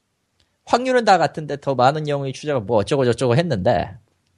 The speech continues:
아, 공개적으로 말하기 힘든 데이터가 있는 건 사실이나 그렇다고 해서 그 공개된 데이터가 기준에 맞게 공개된 데이터냐라고 물으면은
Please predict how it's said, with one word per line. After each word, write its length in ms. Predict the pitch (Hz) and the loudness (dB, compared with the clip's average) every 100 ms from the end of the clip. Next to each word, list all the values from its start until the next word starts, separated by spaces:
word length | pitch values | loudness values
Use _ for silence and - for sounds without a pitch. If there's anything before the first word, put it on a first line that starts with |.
| _ _ _ | _ _ _
아, 1160 | 220 247 247 247 247 240 233 233 226 226 220 214 | 6 8 10 10 8 8 6 4 4 4 2 0
공개적으로 440 | 214 233 247 226 202 | 0 0 2 4 6
말하기 280 | 170 185 190 | 6 6 0
힘든 240 | 196 208 | -4 0
데이터가 320 | 175 165 170 | 2 2 2
있는 180 | 139 131 | 2 0
건 100 | 135 | 0
사실이나 760 | 139 185 - 110 101 95 - - _ - | 2 2 2 2 4 2 0 -12 _ -4
그렇다고 380 | 160 175 190 165 | 0 4 4 4
해서 140 | 156 | 0
그 640 | - 165 160 151 147 139 127 | 2 4 6 8 6 6 2
공개된 420 | 131 131 170 180 | 0 2 2 4
데이터가 880 | 147 139 - 123 135 120 90 69 78 _ _ _ - | 2 2 0 4 6 6 6 0 -10 _ _ _ -8
기준에 360 | 135 143 185 | -4 -2 2
맞게 240 | 165 127 151 | 2 2 0
공개된 400 | 123 117 139 147 | -2 -2 -2 0
데이터냐라고 680 | 127 123 131 123 117 113 110 | 0 2 2 4 4 4 0
물으면은 600 | 98 113 110 107 143 151 | -4 -4 0 0 -2 -4